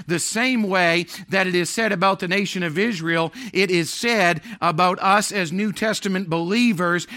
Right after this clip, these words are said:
that have trusted Christ as our Savior. He has bought us. Now, for the sake of time, let me ask this. What did he purchase us with? His blood. The blood that the Lord Jesus Christ shed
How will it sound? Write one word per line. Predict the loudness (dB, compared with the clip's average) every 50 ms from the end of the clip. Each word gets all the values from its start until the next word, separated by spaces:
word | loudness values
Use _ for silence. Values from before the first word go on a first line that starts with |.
| -12 -4 -2
that | 0 2
have | 2 0 -2
trusted | -4 -2 0 0 0 0 -2 -4 -6 -6 -4
Christ | -2 -2 0 0 0 -2 -2 -4
as | -2 -2 0
our | -2 -2 -2
Savior. | -2 -2 0 2 4 2 2 2 2 2 2 2 2 0 -4 -14 -14 -12 -4
He | -2 0 0 2 2
has | 2 2 0 0
bought | -2 2 4 6 8 8 6 4 4
us. | 2 2 2 2 0 -2 0
Now, | 2 4 4 2 0 -4 -14 -12 -2
for | 0 0
the | 0 0
sake | 0 0 0 0 0
of | -4 -2
time, | 0 2 4 4 4 4
let | 2 0 0
me | 0 0 2
ask | 2 2 2 2 0 -4 -4
this. | -2 0 2 2 2 0 -2 -6 -8 -10 -12 _ _ _ _ _ _ _ _ _ _ _ _ _ _ _ _ _ _
What | -12 -8 -2 2 4 2 2 2
did | 0 0 0
he | 2 2 2 2
purchase | 0 -2 -2 -2 -2 -2 -2 -2 -2 -2 -2 -2 0
us | 0 0 0 0 -4
with? | -6 -4 -2 0 2 2 0 0 -4 -8 -14 -18 -18 _ _ _ _ _ _ _ _ _ _ _ _ _ _ _ _ _ _ _ _ _ _ _ _ _ _ _ _ _ _ _
His | -4 -4 -4 -4 -4
blood. | -4 -4 -2 0 2 2 2 0 -2 -6 -14 -20 -18 -8 -4
The | -4 -4 -2
blood | -2 -2 2 4 4 4 4 2 2 0
that | -2 -2 -2
the | -4 -4
Lord | -4 -2 -2 0 2 2 2 2 0 -2
Jesus | -4 -2 -2 0 0 0 -2 -2 -4 -4 -4
Christ | -6 -4 0 2 2 2 2 0 -2
shed | -6 -2 0 2 2 4 4 2 0 -2